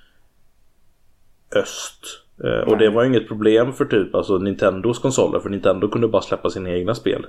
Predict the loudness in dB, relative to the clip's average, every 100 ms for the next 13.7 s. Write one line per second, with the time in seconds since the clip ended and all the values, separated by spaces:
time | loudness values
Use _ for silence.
0 | -8 -4 -2 -2 -2 -2 -2 0 0 2
1 | 2 2 0 0 0 0 -4 -4 -8 -8
2 | -6 -2 0 0 0 0 -4 -2 -2 -2
3 | -8 _ -20 -20 _ _ _ -8 -4 -2
4 | -2 -2 -2 0 -2 0 -2 -2 -2 -2
5 | -2 -2 -4 -2 -4 -4 -2 -2 0 2
6 | 2 0 2 4 4 2 -4 -2 -2 0
7 | -2 0 -2 0 2 4 4 2 0 -2
8 | -4 -4 -4 -4 -8 -6 -4 -2 -2 -4
9 | -2 -2 -2 -6 -4 0 -2 -2 -16 -20
10 | -20 -20 -20 _ _ _ -14 -6 -4 -2
11 | -2 -4 -4 -6 -8 _ _ _ _ _
12 | _ -12 -8 0 4 6 4 0 -4 0
13 | 0 0 -2 2 2 2 -2